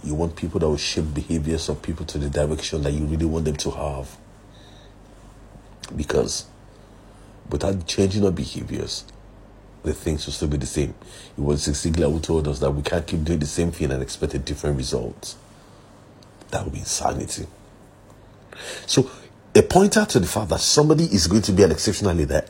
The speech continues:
it's simple. Is, does the person has the capacity to shape behavior, or is the person,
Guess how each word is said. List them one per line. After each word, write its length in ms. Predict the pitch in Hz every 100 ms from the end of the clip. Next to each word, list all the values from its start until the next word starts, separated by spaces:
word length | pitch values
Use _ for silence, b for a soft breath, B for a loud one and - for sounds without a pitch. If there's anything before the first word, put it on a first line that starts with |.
| -
it's 160 | 139
simple. 440 | - 185 175 113 82 - -
Is, 220 | 98 87 - B B
does 180 | 82 76
the 60 |
person 520 | 73 101 - 92 85 73 - B B -
has 200 | 87 -
the 40 |
capacity 460 | - 73 82 - 71
to 40 |
shape 320 | - - 90
behavior, 400 | 76 73 76 69
or 260 | - 76 78 B B
is 80 | -
the 80 | 82
person, 440 | - 92 85 92